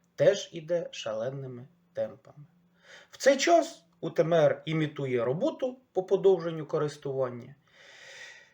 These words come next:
Якби всі питання вирішувались завчасно,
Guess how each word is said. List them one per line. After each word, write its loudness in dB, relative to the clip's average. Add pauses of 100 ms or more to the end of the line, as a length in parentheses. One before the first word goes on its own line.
(240)
Якби 6 (180)
всі 0
питання 6
вирішувались -4
завчасно, 0